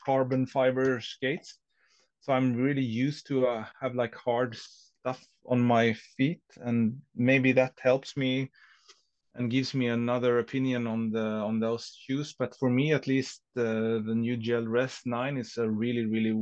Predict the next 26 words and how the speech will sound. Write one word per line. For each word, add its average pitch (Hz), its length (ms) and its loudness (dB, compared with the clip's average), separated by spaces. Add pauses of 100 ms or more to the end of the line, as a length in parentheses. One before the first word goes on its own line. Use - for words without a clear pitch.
(140)
good 120 200 -2
shoe 143 360 -4
and 113 100 -2
my 107 140 0
new 110 280 0
go-to 131 440 -2
shoe. 156 340 -6 (720)
The 113 640 2 (360)
Court 135 300 0
F - 180 -2
F 135 160 -2 (240)
three 139 460 -2
is - 200 -8
not 127 220 -4
my 131 260 2
cup - 340 -6
of 127 140 -2
tea. 139 180 -2
I 131 100 2
did 120 260 -4
not 120 240 -4
really 127 300 -2
like 120 340 -2
it. 131 140 -10
It's, - 300 -10
um, 110 280 6